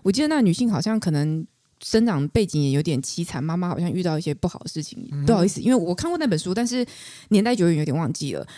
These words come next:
Speaker 1: 那总之她后来就嫁了一个，呃，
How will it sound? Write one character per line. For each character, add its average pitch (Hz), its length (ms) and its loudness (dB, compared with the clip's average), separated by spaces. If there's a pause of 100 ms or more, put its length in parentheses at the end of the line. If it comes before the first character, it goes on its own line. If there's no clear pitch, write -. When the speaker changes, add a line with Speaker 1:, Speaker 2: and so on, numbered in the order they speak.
(140)
Speaker 1:
那 240 140 0
总 175 180 0
之 214 300 2
她 220 180 -6
后 240 200 2
来 143 180 2
就 196 160 4
嫁 185 260 -2
了 143 160 -2
一 165 120 -4
个， 117 380 0 (440)
呃， 87 580 -2